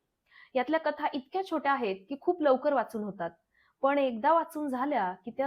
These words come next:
तुमच्या मनात, डोक्यात अशा काही घट्ट रुतून बसतात की दीर्घकाळ स्मरणातून जातच नाहीत. या कथांमध्ये एक अनामिक अशी ओढ आहे, म्हणजे पुढे काय होईल, पुढे काय होईल,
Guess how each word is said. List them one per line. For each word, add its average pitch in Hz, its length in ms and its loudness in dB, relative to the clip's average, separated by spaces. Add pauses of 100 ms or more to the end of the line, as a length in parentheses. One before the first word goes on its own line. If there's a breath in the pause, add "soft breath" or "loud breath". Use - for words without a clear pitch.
तुमच्या 254 260 -4
मनात, 233 360 -4 (160)
डोक्यात 214 460 -4 (120)
अशा 247 180 -12
काही 302 200 -4
घट्ट 262 360 -6
रुतून 302 360 -2
बसतात 233 420 -2 (460 soft breath)
की 247 60 -4
दीर्घकाळ 269 680 0 (120)
स्मरणातून 247 720 -4 (200)
जातच 208 340 -2
नाहीत. 190 260 -10 (100)
या 277 160 -2
कथांमध्ये 262 760 0 (200)
एक - 200 -8
अनामिक 269 380 -2
अशी 262 180 -6
ओढ 226 220 -2
आहे, 180 220 -4 (600 loud breath)
म्हणजे 254 220 -2
पुढे 254 240 2
काय 262 240 4
होईल, 202 320 0
पुढे 262 240 2
काय 285 240 0
होईल, 196 280 -2